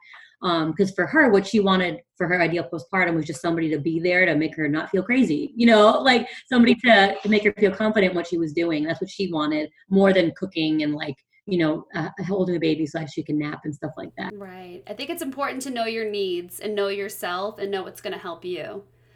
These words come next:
Speaker 2: Wow, this is, okay, really quickly, sorry, I know I'm taking all your time. Belly binding, can you tell us a little bit about it, what it's for, and could we purchase that with you even if you're not our postpartum doula? Is that a separate thing or is it part of a package?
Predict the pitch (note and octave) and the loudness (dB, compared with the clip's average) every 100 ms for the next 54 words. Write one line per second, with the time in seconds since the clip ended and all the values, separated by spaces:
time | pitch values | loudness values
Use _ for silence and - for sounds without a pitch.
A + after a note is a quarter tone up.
0 | _ _ _ _ _ G#3 A3 G3+ F3+ A#3 | _ _ _ _ _ -12 -8 -6 -8 -10
1 | D4 - C#4+ C#4+ G#3+ G3+ B3 C#4+ F4 - | -10 -6 -6 -4 -6 -6 -6 -4 -6 -8
2 | C#4 G#3 G3+ G3+ F#3 F#3 G3 A3 G#3+ G3 | -10 -8 -8 -6 -6 -6 -8 -8 -6 -6
3 | F#3 F#3+ G3+ G3+ E3+ D#3 F3 - - - | -6 -6 -8 -10 -10 -12 -14 -18 -20 -20
4 | G3 B3 C4+ D4+ A#3+ G#3+ G3+ G#3 F#3+ F3 | -4 -2 0 0 0 4 4 2 -2 -2
5 | F3 G3 C4 B3 B3 C4 B3 B3 A#3+ B3 | -4 -6 -6 -8 -6 -6 -6 -6 -6 -2
6 | D4+ D#4+ D4 A3 A3 A3+ G3+ G#3+ A3+ - | 2 2 2 0 0 -2 -2 -4 -4 -8
7 | A3 A3 G#3 G#3+ A3+ G#3+ _ - - C#4+ | -2 0 2 0 -2 -6 _ -12 -4 -4
8 | C4 C#4+ D4 C#4 - _ _ _ _ _ | -4 -10 -8 -10 -16 _ _ _ _ _
9 | C4 B3+ D4 C#4 B3 - _ _ G#3+ A#3+ | -8 -8 -8 -8 -8 -8 _ _ -10 -10
10 | B3 C4+ C#4+ - B3 B3 C4 B3+ - A#3+ | -8 -10 -10 -10 -10 -8 -8 -10 -14 -10
11 | A#3+ A3 A3+ B3 C#4 D4 - D4+ D4+ D4+ | -6 -2 -2 -2 -4 -8 -6 -4 -4 -4
12 | D#4+ F4+ E4 B3+ D#4+ D#4 B3 A#3+ D4+ D4+ | -4 -4 -4 -4 -4 -4 -8 -6 -6 -4
13 | C4+ A#3+ A#3 A#3+ A#3 A3 G#3+ F#3+ - - | -6 -8 -6 -6 -6 -6 -6 -8 -14 -18
14 | G3+ - | -20 -20